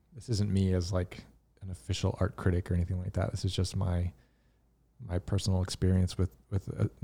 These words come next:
uh, several artists specifically that were, uh, that were on, that are in the, the Dia Art Foundation's collection, which I've, I've spent a lot of time around and,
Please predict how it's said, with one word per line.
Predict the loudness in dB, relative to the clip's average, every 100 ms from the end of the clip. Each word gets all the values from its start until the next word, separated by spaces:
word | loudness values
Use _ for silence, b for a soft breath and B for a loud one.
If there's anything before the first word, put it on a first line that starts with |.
| -10 -8
uh, | -2
several | 6 8 10 10
artists | 8 6
specifically | 4 6 8 6 6 6
that | 6 4
were, | 4 4 4 2
uh, | 0 -2 -6 -14 _ -8
that | -6 -6 -4
were | 0 2
on, | 0 -2 -2
that | 0
are | 0
in | 0 2 2
the, | 2 -2 -4
the | -4
Dia | 0 0 0
Art | -2 -4
Foundation's | -4 -2 -2 -4 -6
collection, | -6 -4 -4 -4 -4
which | -2
I've, | -2 -4 -6 _ _
I've | -6 -4
spent | -4 -4 -2
a |
lot | -2 0 -2
of | -4
time | -4 -4 -2 -4 -10 _ _ -2
around | 2 2 2 -2 -2
and, | -4 -6